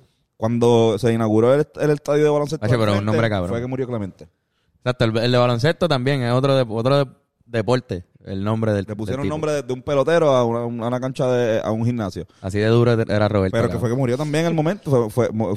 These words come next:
Speaker 1: si tú ves, la inauguración fue más o menos en el setenta y dos y Clemente murió en el setenta y uno, una pendeja así.
Speaker 2: Y era la cancha de, de, de Puerto Rico para ese tiempo, o sea,
Speaker 1: Claro.
Speaker 2: cancha nacional.
Speaker 1: Que,
Speaker 2: Este,
Speaker 1: que,
Speaker 2: sí.
Speaker 1: que lo, que lo más seguro,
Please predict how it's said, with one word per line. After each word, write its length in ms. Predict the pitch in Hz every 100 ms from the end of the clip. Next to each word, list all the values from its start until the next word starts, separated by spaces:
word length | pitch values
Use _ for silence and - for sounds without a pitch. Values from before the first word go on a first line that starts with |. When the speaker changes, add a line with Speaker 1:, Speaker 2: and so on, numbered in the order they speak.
| -
Speaker 1:
si 140 | 113
tú 160 | 117 123
ves, 120 | 156
la 100 | 151
inauguración 440 | 127 113 104 110
fue 140 | - 131
más 60 |
o 20 |
menos 140 | 139 139
en 40 |
el 60 | 135
setenta 260 | 131 127
y 40 | 147
dos 160 | 170 190 156
y 40 |
Clemente 260 | 120 110 127
murió 100 | 131
en 40 |
el 60 | 139
setenta 200 | 131 135
y 20 |
uno, 100 | 139
una 100 | 135
pendeja 260 | 139 147 135
así. 180 | 113 95 _
Speaker 2:
Y 60 | 107
era 100 | 110
la 100 | 117
cancha 380 | 117 139 143 127
de, 320 | 110 101 90
de, 320 | 90 95 90 80
de 180 | 82 85
Puerto 240 | 87 87
Rico 240 | 107 165
para 100 | 139
ese 120 | 107 98
tiempo, 240 | 127 -
o 20 |
sea, 100 | 101 80
Speaker 1:
Claro. 240 | 82 - _ _ _ -
Speaker 2:
cancha 260 | 90 107
nacional. 360 | 107 113 120 165 _ _ _ _ _ _ _ _ _
Speaker 1:
Que, 80 | 98
Speaker 2:
Este, 120 | - -
Speaker 1:
que, 400 | 95 90 135 120
Speaker 2:
sí. 40 |
Speaker 1:
que 80 | 120
lo, 200 | 131 131
que 100 | 110
lo 80 | 123
más 100 | 117
seguro, 540 | 147 156 151 135 107